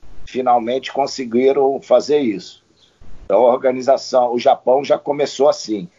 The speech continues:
A J-League, porque é um país muito organizado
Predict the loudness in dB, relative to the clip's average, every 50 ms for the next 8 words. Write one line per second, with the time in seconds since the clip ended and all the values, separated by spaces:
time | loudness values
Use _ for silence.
0 | _ _ _ _ _ -4 -4 -4 0 0 0 0 0 0 -4 -4 -4 -6 -8 -4
1 | -2 -2 0 2 2 4 4 2 0 -2 -4 -4 -4 -2 0 0 -2 0 0 0
2 | 0 2 0 -2 2 2 4 6 6 6 4 4 0 -8